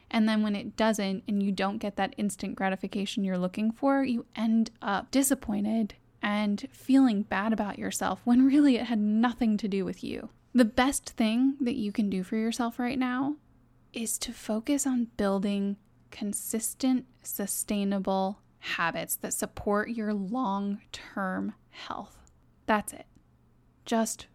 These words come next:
focus on being a little bit healthier. You don't have to overhaul things. You don't have to do things completely differently.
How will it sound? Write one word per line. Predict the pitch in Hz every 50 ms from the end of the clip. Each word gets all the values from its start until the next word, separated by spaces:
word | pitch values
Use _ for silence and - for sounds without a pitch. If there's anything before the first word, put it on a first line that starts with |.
| _
focus | _ - - - 226 214 208 - 226 208 208 - - _ _
on | 214 196 196 202 196 196 _ _ -
being | 233 226 220 208 202 - -
a | 233 220
little | - 226 226 233 240 247 254 262 302 311 311 302 302 285 285 269 - _
bit | 240 233 233 240 - _
healthier. | - - - 196 185 - 185 175 170
You | 190 202 220 226
don't | 208 - 247 247 247 247
have | - 247 247
to | - - -
overhaul | - 214 208 226 220 220 220 226 226 220
things. | - - 220 220 220 220 220 - - - - - - - -
You | _ 226 220
don't | 190 180 - 226 233 233
have | 233 254 247 233
to | 254 233
do | 202 208 202
things | - 214 202 196 - -
completely | - - 202 196 - 196 - - 196 190
differently. | 180 - 190 180 - - - - - 196 190 190 196